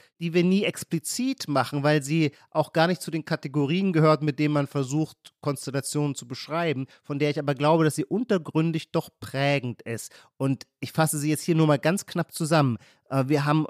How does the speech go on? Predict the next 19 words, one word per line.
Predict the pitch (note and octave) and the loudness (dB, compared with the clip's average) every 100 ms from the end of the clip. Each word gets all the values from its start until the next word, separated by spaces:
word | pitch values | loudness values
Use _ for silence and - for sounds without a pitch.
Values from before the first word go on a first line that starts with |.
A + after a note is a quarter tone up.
| - | 2
unterschiedliche | F3 G#3 F#3+ - F3+ - D3+ | 4 6 2 2 -4 -4 -8
Zeitpräferenzen | - - E3 F#3 - - B2 - A#2+ A2+ A#2 A#2+ - | -6 0 2 2 0 -4 -4 -2 -4 -2 -2 -2 -2
oder | B2 B2 A#2+ | -2 -2 2
Referenzen | F#3+ G#3 C#3 A2 A2 - | 2 2 -2 -2 -6 -6
ist | A2+ | -8
das | A#2 | -6
bessere | - A#2 G#2+ | -6 -6 -4
Wort, | A2 A2 | -6 -4
Zeitreferenzen. | - B2+ B2 A#2 E3 D3 B2 A2+ G#2+ - A2+ - - _ | 0 0 0 0 0 2 0 0 -2 -6 -8 -12 -20 _
Bei | C#3+ | -4
dir | C#3 E3 | 2 2
ist | - | 0
vieles | - G#3 E3+ | 0 0 2
in | D3+ | 0
die | B2+ | -2
Zukunft | - A#3+ - G#3+ | -4 -6 -6 -4
ausgerichtet | - G3 - F3 F#3 - G3+ - _ _ | -2 -2 -2 -8 -8 -4 -6 -6 _ _
oder | D#3 C#3+ | 2 4
dein | D3 D3+ | 4 2